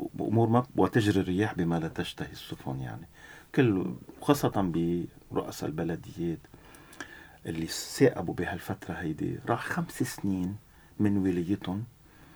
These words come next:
مشاكل بين كورونا وبين أزمة اقتصادية، ورجع إجا تمديد سنتين.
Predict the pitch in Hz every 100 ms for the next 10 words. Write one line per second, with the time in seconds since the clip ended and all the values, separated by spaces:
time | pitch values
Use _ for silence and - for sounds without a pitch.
0 | - - - - - - - - - 117
1 | - 117 - 101 - 92 85 87 87 110
2 | 107 101 101 76 80 101 87 85 - -
3 | - - 92 92 92 95 98 - - -
4 | - - 107 156 156 110 - - - -
5 | - 117 113 104 101 110 110 104 101 110
6 | 107 90